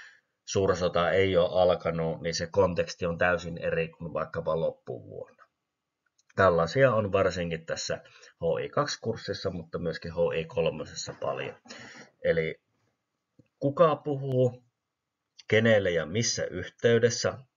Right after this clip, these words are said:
onko se julkista, ei julkista, jotain siltä väliltä, milloin. Ja siitä päästään liikenteeseen. Tekstidokumentti nyt tässä käsiteltynä,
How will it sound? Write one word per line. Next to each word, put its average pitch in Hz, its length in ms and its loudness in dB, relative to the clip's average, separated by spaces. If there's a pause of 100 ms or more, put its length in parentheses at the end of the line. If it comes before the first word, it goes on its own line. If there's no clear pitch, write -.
(340)
onko 82 280 -4
se 71 160 -6
julkista, 98 720 -4
ei 90 260 -2
julkista, 90 680 -6 (360)
jotain 80 340 -4
siltä - 320 -14
väliltä, 101 500 2 (460)
milloin. 90 640 0 (880)
Ja 135 120 2
siitä 147 300 4
päästään 82 480 -4
liikenteeseen. - 640 -18 (180)
Tekstidokumentti 123 1000 0
nyt 107 220 -6
tässä 104 280 -2
käsiteltynä, 92 840 -4